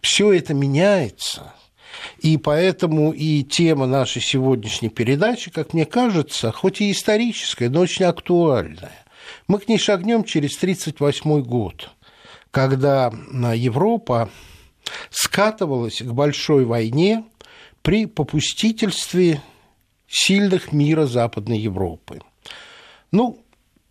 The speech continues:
штрихами давайте наметим. Два года прошло с того момента, как Германия,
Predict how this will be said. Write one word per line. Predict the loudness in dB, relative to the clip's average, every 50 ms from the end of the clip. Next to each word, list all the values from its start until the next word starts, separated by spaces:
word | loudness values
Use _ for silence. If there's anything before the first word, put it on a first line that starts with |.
| _
штрихами | -4 -4 -2 0 0 0 0 2 2 2 2 2 0
давайте | 2 2 2 4 2 0 -2 -2 0
наметим. | 2 2 2 2 2 0 -2 -2 -4 -2
Два | 0 2 0 2
года | 2 0 0 0 -2
прошло | 0 -2 -2 -2 -2 0 0 0
с | 0 0
того | 0 0 0 2 2
момента, | 2 2 2 4 4 4 2 2 0 -2 -2
как | -2 0 0 0 0 -2 -6
Германия, | -8 -2 0 0 0 2 2 2 2 2 2 2 2 2 2 2 -2